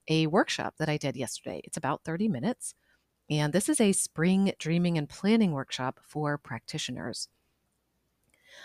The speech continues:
I share this workshop with people in my community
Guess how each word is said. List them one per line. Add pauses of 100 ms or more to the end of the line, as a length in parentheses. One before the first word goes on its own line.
(100)
I (680)
share
this
workshop
with
people
in
my
community